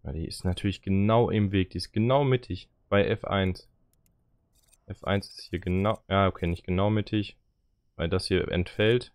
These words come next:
als Platz, aber genau mittig hiervon. Ja, ja, fast mittig. Ähm, ja gut. Dann machen wir jetzt erstmal die Knoten,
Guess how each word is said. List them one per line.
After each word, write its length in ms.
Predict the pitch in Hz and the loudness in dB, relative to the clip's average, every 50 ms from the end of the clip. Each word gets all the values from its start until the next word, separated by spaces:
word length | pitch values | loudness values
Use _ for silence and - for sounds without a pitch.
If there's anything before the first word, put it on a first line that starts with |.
| _ | _
als 220 | _ - 104 - - | _ -6 -6 -6 -8
Platz, 280 | _ - 107 104 - | _ -2 -2 -2 -2
aber 100 | - 92 | -4 -6
genau 520 | 87 - - 95 101 113 120 123 131 127 123 | -6 -2 -2 0 2 4 6 6 4 4 2
mittig 420 | 117 104 104 - - 110 104 95 | 2 0 -2 -2 -2 -4 -4 -4
hiervon. 500 | - - 98 92 - - 92 92 110 120 - _ _ _ _ _ _ _ _ _ _ _ _ _ _ _ _ _ _ _ _ _ _ _ | -2 -2 -2 -2 0 0 -2 0 0 -2 -6 _ _ _ _ _ _ _ _ _ _ _ _ _ _ _ _ _ _ _ _ _ _ _
Ja, 140 | - 90 95 | 0 2 2
ja, 180 | 90 80 82 - | 2 2 0 -4
fast 340 | - - 95 92 - _ - | 0 -2 -2 -2 -2 _ -4
mittig. 360 | 87 82 - 107 113 - - _ _ _ _ _ _ _ _ _ _ _ _ _ _ _ _ _ _ _ | -4 0 0 -2 -2 -2 -8 _ _ _ _ _ _ _ _ _ _ _ _ _ _ _ _ _ _ _
Ähm, 400 | - - 95 98 98 95 92 87 - - - _ | 2 4 4 6 6 4 4 2 -2 -6 -12 _
ja 160 | 92 87 85 | -2 -2 0
gut. 340 | 87 92 90 82 - - - _ _ _ _ _ _ _ _ _ _ _ _ _ _ _ _ _ | 0 0 -4 -4 -4 -10 -20 _ _ _ _ _ _ _ _ _ _ _ _ _ _ _ _ _
Dann 140 | 90 87 | -4 0
machen 220 | 90 92 90 90 98 | 2 2 2 2 2
wir 60 | 87 | 0
jetzt 80 | - - | 2 2
erstmal 260 | 90 90 - 90 85 | -2 0 0 -2 -2
die 80 | 87 | -2
Knoten, 360 | - - 90 85 - - 87 | -2 0 0 0 0 -2 -6